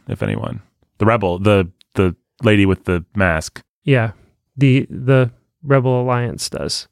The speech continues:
Speaker 2: 'cause the lady with the mask is part of the growing Rebel Alliance.
Speaker 1: Okay. And, and what does Woody Harrelson actually want? He just wants the coaxium
Speaker 2: He wants
Speaker 1: for
Speaker 2: the
Speaker 1: himself.
Speaker 2: money. He wants to get off the hook with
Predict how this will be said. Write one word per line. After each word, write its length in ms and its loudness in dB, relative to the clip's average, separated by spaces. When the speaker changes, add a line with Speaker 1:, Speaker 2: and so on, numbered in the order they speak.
Speaker 2:
'cause 140 2
the 80 6
lady 240 6
with 100 2
the 60 0
mask 360 2
is 240 -6
part 200 2
of 120 -2
the 60 -2
growing 340 0
Rebel 320 0
Alliance. 460 -4
Speaker 1:
Okay. 720 -4
And, 160 2
and 360 0
what 140 2
does 300 0
Woody 240 4
Harrelson 360 2
actually 260 0
want? 520 0
He 140 -2
just 140 -2
wants 200 -2
the 60 -8
coaxium 420 -2
Speaker 2:
He 60 4
wants 160 4
Speaker 1:
for 60 -4
Speaker 2:
the 60 2
Speaker 1:
himself. 80 4
Speaker 2:
money. 300 2
He 120 2
wants 240 2
to 60 -2
get 160 4
off 260 4
the 100 4
hook 300 0
with 240 2